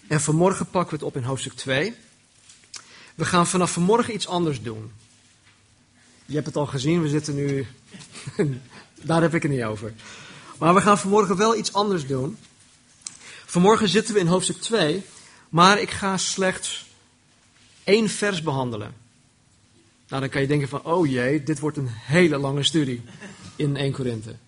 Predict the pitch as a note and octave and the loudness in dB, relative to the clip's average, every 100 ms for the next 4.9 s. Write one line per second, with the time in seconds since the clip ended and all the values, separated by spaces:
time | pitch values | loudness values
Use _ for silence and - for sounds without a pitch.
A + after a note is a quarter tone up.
0 | _ _ - - - - D3 D#3 F3+ G3 | _ _ -20 -20 -20 -4 2 6 6 2
1 | - - - - E3+ G#3 G3+ - G#3 - | -4 -20 -10 -6 -2 0 2 2 0 -2
2 | - - A#3 G#3 F3+ F#3+ A#3+ - F3 D#3+ | -4 -2 0 0 0 0 0 -4 -6 -2
3 | F3+ D3+ F3 G3 F#3+ G3+ F#3 F#3 F3 F3+ | 0 0 2 2 2 -2 -2 -2 -2 0
4 | F3+ G3+ C4 - F3 D#3+ E3 A#3+ - | 0 -4 -8 -10 -4 0 0 -4 -12